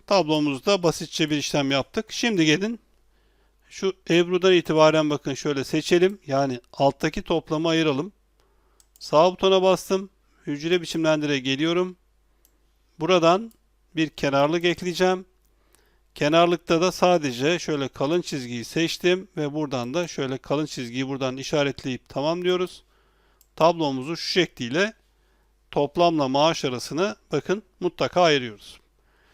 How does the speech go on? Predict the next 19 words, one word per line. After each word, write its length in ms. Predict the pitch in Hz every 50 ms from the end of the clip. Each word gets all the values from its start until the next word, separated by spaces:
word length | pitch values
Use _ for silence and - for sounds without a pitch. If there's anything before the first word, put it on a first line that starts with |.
| _ _ _ _ _ _ _ _ -
Daha 160 | 170 175 170
sonra 240 | - 180 165 160 160
göreceğiz 400 | 156 160 180 202 233 220 - -
ki 240 | - 190 185 180 - _ _ _ _ _ _
bu 100 | 175 -
tabloda 800 | - 160 165 156 151 151 143 127 139 135 160 185 196 175 147
bir 120 | 147 160 170
sıralama 540 | - - - - 143 135 131 139 135 156 170
yapacağız. 540 | 180 170 - 175 160 180 185 185 - -
Maaşa 380 | - 143 131 131 131 - - 156
göre, 260 | 147 147 151 143 156 147
kıdeme 420 | - - 127 139 131 131 139 143
göre, 300 | 139 147 143 151 143 131
bölüme 340 | 135 131 131 135 139 143 139
göre 340 | 123 120 120 151 185 202 - _ _ _ _ _ _ _ _ _ _ -
ve 80 | 143
oradan 460 | 151 160 170 160 139 127 160 196 226 - _ _ _ _ _ _ _ _ _ _ _ _ _ _ _ _
bunlarda 560 | 160 151 147 139 131 127 131 156 190 220 240 - - -
ilerleyeceğiz. 640 | - 156 151 143 131 117 101 - - 107 - -